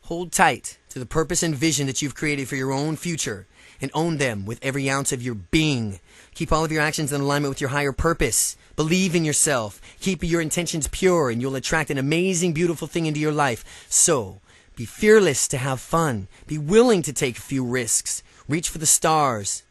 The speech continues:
and know that you are supported in every way. Move forward with confidence in direction of your dreams and desires. Believe that you are not only, that they are not only possible,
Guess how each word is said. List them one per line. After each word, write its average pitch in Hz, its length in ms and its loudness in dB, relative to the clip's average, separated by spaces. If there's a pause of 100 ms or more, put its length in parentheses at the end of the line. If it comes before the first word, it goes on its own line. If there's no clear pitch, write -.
(380)
and 139 180 0
know 160 200 4
that 123 220 -4
you 143 220 -2 (120)
are 151 120 -2
supported 160 640 2 (240)
in 113 140 -6 (140)
every 147 360 -2
way. 120 420 -2 (320)
Move 175 160 2
forward 170 260 0
with 131 120 -10
confidence 151 400 -4
in 139 60 -2
direction 139 340 -4
of 131 80 -4
your 139 80 -4
dreams 139 320 -2
and 131 100 -4
desires. 117 600 -2 (160)
Believe 143 240 -4
that 143 160 -4
you 143 100 -2
are 139 60 0
not 151 240 -2
only, 151 360 -4 (220)
that 127 160 -6
they 143 140 -2
are 131 80 0
not 175 260 0
only 185 200 0
possible, 127 680 -2